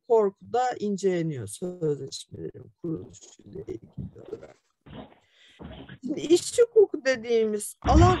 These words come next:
ise çalışma yaşamına ilişkin kuralları ele alıp inceliyor. Diğer bir alandır iş hukuku. Özel hukuktaki diğer bir incelenen önemli alan iş hukukudur.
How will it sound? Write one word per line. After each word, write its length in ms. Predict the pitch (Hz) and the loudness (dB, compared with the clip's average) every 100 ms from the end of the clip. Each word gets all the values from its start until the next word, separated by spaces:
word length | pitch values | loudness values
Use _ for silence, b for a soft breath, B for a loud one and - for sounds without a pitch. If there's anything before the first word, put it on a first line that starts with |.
| - | -4
ise 440 | - 254 294 427 _ _ _ _ _ - | -4 0 0 -2 _ _ _ _ _ -8
çalışma 460 | 320 339 330 359 | 0 0 0 -2
yaşamına 400 | 330 285 269 226 | -2 -4 -4 -4
ilişkin 420 | 220 285 - - 381 - | -4 -4 -8 -6 -4 2
kuralları 440 | 330 285 285 285 | 4 4 4 2
ele 240 | 269 202 165 | 2 2 0
alıp 300 | 156 - 165 | -2 -6 -8
inceliyor. 500 | 160 151 131 - - - | -6 -4 -4 -4 -10 0
Diğer 320 | 269 185 196 | 4 4 4
bir 160 | - | 0
alandır 340 | 160 147 139 - 160 | -2 -6 -10 -12 -10
iş 180 | - | -4
hukuku. 440 | 240 220 190 220 254 - _ _ _ _ _ _ _ | -2 -2 -2 6 6 4 _ _ _ _ _ _ _
Özel 300 | 180 196 208 | 0 4 4
hukuktaki 600 | 185 - _ - 180 - - | 4 -2 _ -10 -10 -10 -2
diğer 360 | 208 165 151 | 2 2 0
bir 220 | 220 269 - | -4 -8 -10
incelenen 760 | 196 196 170 170 151 139 123 104 | -4 -4 0 0 0 -2 -6 -8
önemli 460 | 180 185 160 147 107 | -4 -2 -2 -2 -6
alan 280 | - 254 - | -6 -6 -8
iş 240 | 233 - | -12 -12
hukukudur. 580 | - - - _ - 330 | -12 -14 -14 _ -6 -6